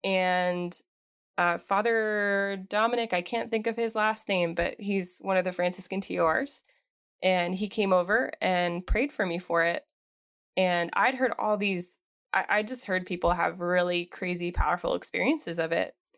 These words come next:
And my <laughs> experience was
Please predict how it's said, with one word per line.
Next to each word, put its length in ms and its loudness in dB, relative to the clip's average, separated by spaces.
And 640 0
my 360 4
<laughs> 20 0
experience 880 0
was 520 2